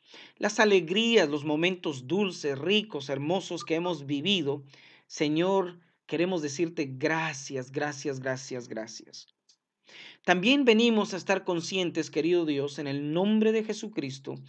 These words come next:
de que nuestra debilidad es grande, nuestra situación pecadora es inmensa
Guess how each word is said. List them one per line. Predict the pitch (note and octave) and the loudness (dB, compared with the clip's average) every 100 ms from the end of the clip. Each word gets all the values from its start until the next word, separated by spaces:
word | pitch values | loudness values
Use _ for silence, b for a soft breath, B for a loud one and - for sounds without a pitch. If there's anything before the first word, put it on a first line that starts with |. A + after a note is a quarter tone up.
| B B B B | B B B B
de | F3+ F3+ | 0 0
que | F3+ F#3+ F#3 F#3+ | 4 6 6 2
nuestra | F3+ F#3 F3+ F#3 | -4 -4 -2 2
debilidad | F3+ F#3 F3+ G#3 A3+ | 2 2 2 4 4
es | G#3+ E3 | 4 2
grande, | F#3+ A#3 A3 D#3+ | 0 2 2 0
nuestra | D3 D3+ C#3+ E3 D3 D3 | 0 -2 -4 -2 0 -2
situación | D3 E3+ E3 D#3 - G3 A3 A3+ A3+ A3 B _ | -4 -6 -4 -4 -2 0 2 2 0 -4 B _
pecadora | - G3+ F#3+ F3 G3 A3 A3 G#3 G3+ | 4 4 4 2 6 6 6 2 2
es | G3+ G3 - | 0 0 -2
inmensa | G3+ F3+ F#3+ C4+ B3 G#3+ - G#2+ | -4 0 4 4 4 2 -4 -12